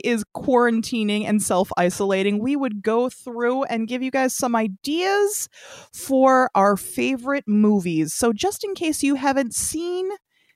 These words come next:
these movies or haven't seen them in a long time,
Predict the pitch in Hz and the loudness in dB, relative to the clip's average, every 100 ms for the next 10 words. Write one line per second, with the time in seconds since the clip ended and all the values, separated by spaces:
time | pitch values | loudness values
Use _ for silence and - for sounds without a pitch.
0 | - 285 302 294 285 294 302 240 277 311 | -2 0 2 2 2 0 0 0 -2 -4
1 | - 339 320 311 294 285 277 277 - - | -8 -4 -2 0 2 2 2 0 -6 -12
2 | 466 381 180 135 175 | -6 -2 -2 -2 -2